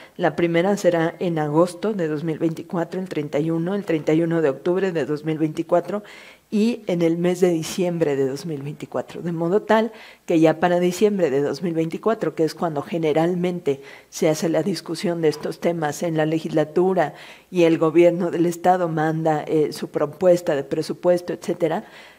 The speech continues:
de modo que en estos meses trabajen todas las áreas respectivas para, eh, dar un eficaz cumplimiento a la ejecutoria. Así que todos esos escenarios, eh, los tomamos en cuenta. Ujú.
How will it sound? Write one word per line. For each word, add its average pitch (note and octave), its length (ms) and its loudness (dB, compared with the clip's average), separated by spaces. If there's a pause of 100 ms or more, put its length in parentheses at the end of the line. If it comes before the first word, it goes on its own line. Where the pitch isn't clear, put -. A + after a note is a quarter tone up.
de F3 120 2
modo F3 280 0
que F#3+ 140 0
en F3+ 100 0
estos E3+ 340 -2
meses F3 540 -2 (240)
trabajen D#3+ 680 2
todas D#3+ 300 2
las D3 220 -2
áreas D#3 420 0
respectivas G3+ 720 -2
para, E3+ 500 0 (400)
eh, E3 160 4
dar E3 260 2
un D#3 280 -4
eficaz D3 460 -2
cumplimiento C#3 560 -4
a - 20 -2
la D3 100 -4
ejecutoria. - 580 -10
Así E3+ 180 -8
que F#3+ 160 -6
todos G3 480 2
esos F#3 280 -4
escenarios, D#3 720 -2 (420)
eh, C#3+ 220 -2
los D3+ 200 -6
tomamos C#3+ 400 -6
en D3 60 -10
cuenta. - 360 -10 (380)
Ujú. D#3+ 260 -12